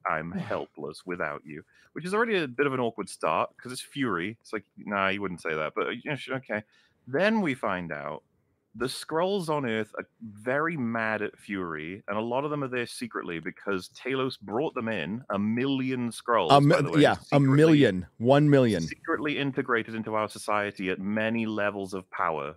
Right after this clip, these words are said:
Speaker 1: We have no idea. And I was happy to see that Fury reacts angrily to that. I was like, "Good. The show somehow recognizes that that's fucking terrible and terrifying." Anyway, he says, Talos, like, why didn't you, uh, "Why didn't you tell me?" And he was like, "Because if I told you,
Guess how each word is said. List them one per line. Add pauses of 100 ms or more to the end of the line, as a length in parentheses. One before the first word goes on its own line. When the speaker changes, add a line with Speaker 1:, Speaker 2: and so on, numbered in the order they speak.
Speaker 1:
We
have
no
idea. (320)
And
I
was
happy
to
see
that
Fury
reacts
angrily
to
that.
I
was
like,
"Good. (100)
The
show
somehow
recognizes
that
that's
fucking (400)
terrible
and
terrifying." (720)
Anyway, (280)
he
says,
Talos,
like,
why
didn't
you,
uh, (1040)
"Why
didn't
you
tell
me?"
And
he
was
like,
"Because
if
I
told
you,